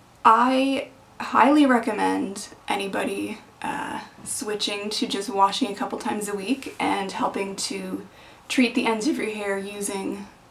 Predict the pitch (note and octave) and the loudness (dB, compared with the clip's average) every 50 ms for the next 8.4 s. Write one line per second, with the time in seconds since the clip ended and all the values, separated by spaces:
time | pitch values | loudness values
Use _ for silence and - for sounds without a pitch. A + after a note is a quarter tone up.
0 | - - G3+ G3 F#3 F3+ F#3 F#3 F#3 F#3 - - - - F#3+ F#3+ - - F#3+ - | -10 -8 -6 -6 -4 -2 0 0 0 -2 -2 -6 -10 -10 -8 -8 -8 -8 -8 -4
1 | - F#3+ - D#4 E4 E4 - - - - - - - - - - - - - - | -2 0 0 0 0 -2 -2 -4 -4 -4 -6 -10 -16 -20 -20 -18 -10 -6 -2 -2
2 | G2+ - G2 F#2+ - G3 - - - - - - - - - - - - - _ | 0 0 -2 -2 -4 -6 -6 -6 -6 -6 -8 -8 -8 -10 -14 -16 -18 -20 -14 _
3 | - - F#3+ F#3 - A#3 C4 B3+ A3+ - - F#3+ - - - - F#3 A#3 - G3 | -8 -8 -6 -4 -2 -2 0 -2 -2 -4 -8 -8 -8 -6 -6 -6 -6 -6 -6 -8
4 | - - - - - - A#3+ - - G3 G#3 C#4 D4+ - - - - - - - | -6 -6 -6 -4 -4 -4 -4 -4 -2 0 2 2 2 0 -2 -4 -6 -8 -6 -4
5 | - A3 A#3 G#3+ - - - - - - - E4 E4 D#4+ D#4+ E4 E4 E4 - - | -2 -2 -2 -2 -4 -4 -4 -4 -4 -2 0 2 4 4 4 4 2 0 -4 -10
6 | - - - - - - - B3 A#3+ A#3+ A#3+ A#3+ A#3+ A#3+ A#3 A#3 A#3 A#3 - - | -18 -18 -20 -20 -4 2 4 6 6 6 6 4 4 4 4 4 4 2 -4 -12
7 | - - - - - A#3 A#3 A#3+ A#3 A#3 - C4 C4 C4 B3+ B3 B3 B3+ A#3+ A3 | -18 -20 -12 2 4 6 6 6 4 4 4 6 6 6 6 8 8 8 8 8
8 | G#3 G#3 G#3 G3+ G#3 G#3 - - | 6 6 4 4 2 0 -4 -6